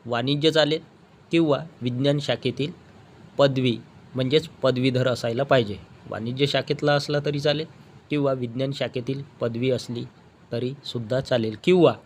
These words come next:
पदव्युत्तर अभ्यासक्रम पूर्ण केलेला पाहिजे किंवा पदव्युत्तर अभ्यासक्रम पूर्ण केलेला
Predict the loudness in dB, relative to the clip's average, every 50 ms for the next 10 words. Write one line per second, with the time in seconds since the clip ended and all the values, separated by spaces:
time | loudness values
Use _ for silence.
0 | _ _ _ -20 -20 -20 _ _ _ -12 -4 0 0 0 2 2 0 0 -2 0
1 | 0 2 2 2 2 0 -2 -2 0 0 0 0 0 -2 0 0 0 0 -4 -10
2 | -10 -6 -4 -4 -2 0 0 0 0 0 0 -2 0 0 -2 -2 -4 -4 -6 -8
3 | -16 -20 -20 -20 -20 -20 -10 -4 -4 -2 -2 -2 -4 -8 -14 -16 -18 -20 -20 -20
4 | -20 -20 -20 -20 -20 -20 -20 -20 -20 -20 -8 -2 0 2 4 4 2 2 0 -4
5 | -12 -20 -20 _ _ -4 -4 -4 -2 -4 -6 -8 -6 -2 -2 0 0 -2 -4 -4
6 | -4 -6 -6 -6 -6 -8 -6 -6 -8 -8 -8 -8 -6 -6 -6 -6 -6 -6 -6 -6
7 | -6 -8 -8 -10